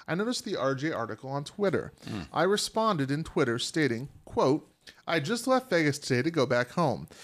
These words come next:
Speaker 1: It's not the parking fees, it's the costs of eating and entertainment. Vegas used to be cheaper, not anymore," end quote. This got me thirty-seven likes and five retweets.
Speaker 2: Boom!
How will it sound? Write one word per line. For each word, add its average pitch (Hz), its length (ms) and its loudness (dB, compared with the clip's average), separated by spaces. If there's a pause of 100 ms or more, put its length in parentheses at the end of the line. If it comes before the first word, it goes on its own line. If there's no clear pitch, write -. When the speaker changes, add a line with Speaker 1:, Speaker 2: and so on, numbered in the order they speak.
(160)
Speaker 1:
It's 131 180 -2
not 185 160 0
the 240 80 -2
parking 220 420 2
fees, 123 360 0
it's 156 160 -4
the 196 80 0
costs - 440 -4
of 196 120 -2
eating 147 280 0
and 143 80 0
entertainment. 117 600 -2 (440)
Vegas 160 360 0
used 226 180 0
to 214 60 -2
be 185 100 0
cheaper, 131 600 -2
not 180 260 0
anymore," 156 520 0
end 110 180 -8
quote. 131 380 -2 (560)
This 185 320 0
got 123 280 0
me 135 260 -2 (100)
thirty-seven 196 720 0
likes 107 440 -6
and 208 220 -8
five 175 340 0
retweets. 165 540 0
Speaker 2:
Boom! 208 440 2